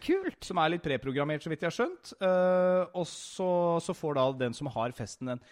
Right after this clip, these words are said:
Speaker 2: innføring i hvordan han kan legge opp til dette, og eventuelt sette inn ønskelåter etter hvert. Eh, men ikke at alle mulige andre skal komme og trykke på knapper når du har festen din. Så
Speaker 1: Ok,
Speaker 2: det,
Speaker 1: så
Speaker 2: det
Speaker 1: det
Speaker 2: gjør
Speaker 1: du
Speaker 2: bare at
Speaker 1: sier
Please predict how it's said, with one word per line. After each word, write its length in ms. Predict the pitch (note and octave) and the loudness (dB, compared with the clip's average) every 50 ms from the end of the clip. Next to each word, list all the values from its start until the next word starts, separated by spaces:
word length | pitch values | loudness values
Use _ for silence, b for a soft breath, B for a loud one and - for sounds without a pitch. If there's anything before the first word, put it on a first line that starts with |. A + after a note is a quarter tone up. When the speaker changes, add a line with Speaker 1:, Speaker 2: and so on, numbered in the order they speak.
| b b b _ - | b b b _ -8
Speaker 2:
innføring 580 | C3 A2+ G#2+ G#2 - - B2+ A#2+ A#2+ C3 C#3 | -6 -6 -6 -8 -8 -6 -6 -6 -6 -6 -8
i 40 | C#3 | -8
hvordan 300 | C3 B2 A2+ G#2+ A2 A2 | -8 -6 -4 -4 -4 -4
han 140 | A2+ A#2 A#2+ | -4 -4 -4
kan 160 | - C3+ C3+ | -6 -6 -4
legge 160 | C3+ C3 A2 G#2 | -4 -4 -6 -6
opp 100 | G2+ - | -8 -6
til 100 | C#3+ C3+ | -6 -6
dette, 160 | B2 - - E3+ | -6 -4 -6 -6
og 120 | E3 D#3 D#3 | -6 -6 -6
eventuelt 400 | D3+ C#3 C3+ - C3+ B2+ B2 - | -8 -8 -8 -8 -8 -8 -8 -8
sette 400 | - - D#3+ - - _ _ - A#2+ | -10 -10 -10 -10 -10 _ _ -10 -10
inn 60 | - - | -10 -8
ønskelåter 640 | C#3+ A#2 G#2 - - - G2 G2 G2 - - B2 A#2 | -10 -12 -12 -12 -14 -12 -10 -10 -10 -10 -10 -12 -12
etter 160 | A#2+ - D#3+ | -8 -4 -4
hvert. 400 | D#3+ E3+ - - - - - - b b b b b b b b b b b - - | -4 -4 -4 -8 -10 -10 -10 -12 b b b b b b b b b b b -8 -4
Eh, 160 | C#3 C#3 C#3 | -2 0 0
men 160 | C#3 D3 D3 | -2 -2 -4
ikke 140 | C#3 - D3 | -4 -2 -2
at 80 | D3+ - - E3 | -2 -2 -2 -2
alle 240 | C#3 A#2 G#2 A#2+ C3+ | -2 0 0 -2 -2
mulige 380 | C#3+ C#3 C3 A2+ G#2+ A#2 C3 - | -2 -2 -2 -2 -2 -2 -2 -2
andre 280 | D3+ A#2+ G#2 G#2+ G#2 | -4 -4 -4 -4 -4
skal 160 | - - B2 - | -4 -4 -4 -4
komme 220 | - C3 G#2 A2 A#2 | -4 -4 -4 -6 -6
og 40 | - | -8
trykke 340 | D3 C#3+ - _ _ - G2+ | -10 -12 -12 _ _ -16 -12
på 140 | - B2+ B2 | -10 -10 -8
knapper 400 | - D3+ - - _ - A#2+ B2+ | -6 -8 -8 -8 _ -6 -6 -4
når 160 | C3 B2 A#2+ | -4 -4 -4
du 60 | C3 A2+ | -4 -4
har 120 | B2 B2 - | -4 -6 -8
festen 320 | - B2 - - - D#3 | -8 -10 -12 -12 -10 -8
din. 140 | E3+ F3+ D#3 | -8 -8 -8
Så 160 | - - F3 | -10 -6 -4
Speaker 1:
Ok, 60 | A#3+ C#4 | 0 2
Speaker 2:
det, 80 | C#4 B3 | 4 4
Speaker 1:
så 60 | D#4 | 4
Speaker 2:
det 60 | C#4+ | 6
Speaker 1:
det 40 | C4 | 6
Speaker 2:
gjør 80 | B3 B3+ | 6 6
Speaker 1:
du 60 | A3 | 6
Speaker 2:
bare 100 | F3+ - | 6 4
at 80 | F3 - | 4 6
Speaker 1:
sier 80 | D4+ | 6